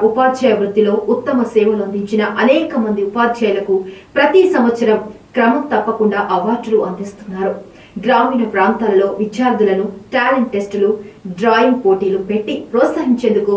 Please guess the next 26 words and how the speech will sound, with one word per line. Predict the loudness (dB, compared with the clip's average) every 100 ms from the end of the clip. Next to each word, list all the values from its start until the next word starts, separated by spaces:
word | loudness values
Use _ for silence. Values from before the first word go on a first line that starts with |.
| 0
విశ్వభారతి | -2 0 -2 0 -2 -2 -4 -4
ఫౌండేషన్ | -2 0 -2 -2 -8 -10 -10 -2
హైదరాబాద్ | -2 0 -4 -4 -2
వారి | 0 0 0 -4
అవార్డు | -4 -8 -8 -10
అందుకున్నారు. | -10 -12 -8 -4 -4 -8 -20 -20 -2 2
రెండు | 4 4
వేల | 2 2 2
ఆరులో | 4 4 2 -2 2
హెల్త్ | 2 2 0
కేర్ | 2 2 2 -2
ఇంటర్నేషనల్ | 0 0 2 2 2 -2 0
వారి | 0 0 2 2
ఇందిరాగాంధీ | 4 2 0 -2 -2 -2 0
సేవ | 2 2 -2
అవార్డు | -4 -4 -8 -8 -10
అందుకున్నారు. | -10 -10 -6 -2 -2 -4 -16 -20 -6 -2
ఇక | 2 4
రెండు | 4 2
వేల | 0 0 -2
పదిహేడు | -2 0 0 2
నుండి | 2 0 -4 -16 -20 0
చెరుముగుంట | 2 4 4 2 2 0 -2 0
పాఠశాలలో | 0 0 -2 0 2 2 0 -6 -8 0
కళా | 2 4 2
ఉత్సవాలను, | -2 0 2 2 2 0